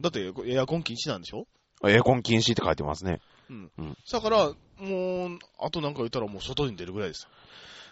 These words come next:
Speaker 2: まあ、そうね、難しいね。
Speaker 1: そう、現実的ですけど。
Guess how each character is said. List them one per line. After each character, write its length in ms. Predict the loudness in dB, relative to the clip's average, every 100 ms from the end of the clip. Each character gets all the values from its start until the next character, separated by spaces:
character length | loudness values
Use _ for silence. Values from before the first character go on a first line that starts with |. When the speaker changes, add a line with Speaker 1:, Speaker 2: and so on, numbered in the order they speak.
| 0
Speaker 2:
ま 760 | 8 12 12 12 12 12 10
あ、 40 | 8
そ 300 | 6 6 8
う 40 |
ね、 180 | 6 4
難 160 | 4 2 4
し 140 | 6 8
い 40 |
ね。 340 | 8 8 8 4
Speaker 1:
そ 140 | -10
う、 40 | -8
現 140 | -6
実 80 | -4
的 160 | -4 -6
で 80 | -8
す 80 | -10
け 80 |
ど。 120 | -12